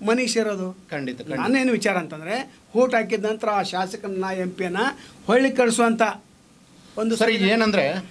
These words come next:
Speaker 2: ಅಣ್ಣಾ ಹಜಾರೆ ಅವ್ರನ್ನ ಬಿ ಜೆ ಪಿ ಅವರು, ಆ, ಬರೀ ತಮ್ಮ ಪ್ರಚಾರಕ್ಕೋಸ್ಕರ ಬಳಸ್ಕೊಂಡ್ರೇನೋ ಅನ್ನುವಂತ ಅನುಮಾನ ನಮಗ್ ಬರುತ್ತೆ.
Speaker 1: ಹೌದು.
Speaker 2: ತಮ್ಮ ಅಭಿಪ್ರಾಯ ಏನು ಸರ್?
Speaker 1: ಹೌದೌದು, ಅವ್ರನ್ನ ದಿಶಾಬಲ ಮಾಡಿದ್ರು.
Speaker 2: ಹಾ, ಸರ್.
Speaker 1: ನೀವೇನು ಹೇಳುವಂತ ಕಾನೂನನ್ನು ನಾನು ಜಾರಿ ತರ್ತೇನೆ ಅಂತೇಳಿ ಹೇಳಿದ್ರು.
Speaker 2: ಹ್ಮ್, ಹ್ಮ್, ಹ್ಮ್.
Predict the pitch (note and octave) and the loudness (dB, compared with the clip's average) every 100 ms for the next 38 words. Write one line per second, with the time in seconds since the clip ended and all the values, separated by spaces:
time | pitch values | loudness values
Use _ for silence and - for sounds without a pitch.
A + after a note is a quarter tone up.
0 | - - - - G3+ A#3+ A3+ A#3 A3 G#3+ | -16 -20 -12 -4 0 0 2 2 2 -2
1 | G#3+ E3 F3 D3 F#3+ A3 G#3+ G#3 F3 F3+ | -2 -4 -4 -6 -2 0 0 -2 -4 -4
2 | C#3+ E3 - - - E3 E3 D#3+ D3 F3+ | -6 -8 -18 -20 -16 -6 -4 -2 0 0
3 | A#3+ - - G3 G3 G3 F#3 F3 F3 A#3 | 0 -4 -6 -2 0 2 0 -2 -2 0
4 | A#3 A3+ G#3 G3+ G#3+ G3+ E3+ G3 G3+ F#3 | 0 -2 -8 -6 -4 0 0 -2 -4 -2
5 | F3 F3 E3 E3 D#3+ D#3 D3+ F#3 D#3+ C#3+ | -2 -2 -6 -6 -4 -4 -2 -2 -2 -2
6 | D3+ D3+ D3+ C#3+ C#3+ C3 B2 A#2+ D3+ D#3 | -4 -4 -4 -4 -4 -4 -4 -4 -6 -8
7 | - - - - - - G3 A3 G#3 F#3+ | -18 -20 -20 -20 -16 -2 0 2 2 0
8 | F#3 E3+ C#3+ C3 C3+ B2+ E3+ D#3+ D3+ C#3+ | 0 0 -2 -6 -10 -2 0 0 -4 -8
9 | - - - - E3+ F#3 G#3+ E3 D#3 A3 | -14 -20 -18 -8 -4 -2 -2 -2 2 2
10 | A3 G#3 F#3+ F3+ D3+ B2+ - - C3+ B2+ | 4 2 2 0 -4 -12 -18 -16 -10 -10
11 | B2+ - D#3+ F3 G3 F3 F3 F3+ E3 F3 | -10 -10 -8 -4 -2 -2 0 -2 -2 -4
12 | E3 D#3 E3 D#3 D3+ D3+ D#3 D#3 D3+ D#3 | -4 -6 -4 -6 -6 -6 -8 -8 -8 -8
13 | - - D#3 F3+ G#3 F#3 D3+ D#3+ D#3 D#3 | -14 -6 0 2 2 0 -2 -4 -4 -4
14 | F#3+ D#3 E3+ C#3 C#3 C3+ - D3+ B2+ B2+ | -2 0 0 -2 -8 -10 -4 -2 0 -2
15 | A#2 G2+ | -4 -8